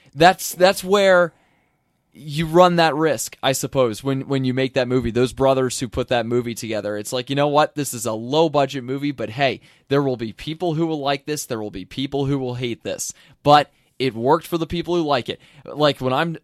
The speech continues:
talking, when I'm joking with my friends about throwing a football over the mountains,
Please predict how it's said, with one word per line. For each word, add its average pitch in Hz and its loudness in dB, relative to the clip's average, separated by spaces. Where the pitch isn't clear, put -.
talking, 160 2
when 139 -4
I'm 156 -4
joking 151 0
with 143 -4
my 127 -2
friends 147 -4
about 120 0
throwing 143 -2
a 120 -2
football 151 2
over 147 0
the 123 -4
mountains, 147 -2